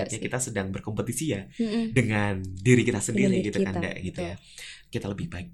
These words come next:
Speaker 1: dari kemarin gitu.
Speaker 2: Mm-hmm.
Speaker 1: Ya, seperti itu sih kalau kata aku gitu.
Speaker 2: Dan menurut aku, eh, dari teman-teman mungkin banyak banget yang berusaha buat menjadi sempurna, buat
Speaker 1: Benar.
Speaker 2: jadi bisa ini itu, cantik lah,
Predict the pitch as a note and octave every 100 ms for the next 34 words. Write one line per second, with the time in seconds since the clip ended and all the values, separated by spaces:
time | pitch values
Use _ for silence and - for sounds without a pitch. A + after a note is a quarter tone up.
0 | - - F2 F2 G2 F2+ F2+ E3+ E2 -
1 | G#3 G#3 G3+ G3 G3+ - - - F#2+ -
2 | F#2+ - - - - F2+ F#2+ - - -
3 | _ _ G3+ F#3+ F#3+ F#3+ F#3+ - F#3+ -
4 | C4+ C4 A3 - - G3 F#3+ F#3+ F#3 F#3
5 | F#3 G3 G3 G3 - - - G#3 G#3 A3
6 | B3 B3 B3+ A#3 G3+ F#3+ G3 F#3+ F#3+ G3+
7 | G3+ G3 F#3+ F#3+ G3 F#3 F3+ F#3 F3+ -
8 | - - G3+ F#3 F3+ - F#3 F#3 G#3 G3+
9 | F#3 F3+ F#3 F3+ F#3 F3 D#3+ - - -
10 | - G3+ F#3+ F#3 F#3 F#3 G3+ G3 - G3
11 | F#3+ - G3+ A3+ - B3+ - A#3 A#3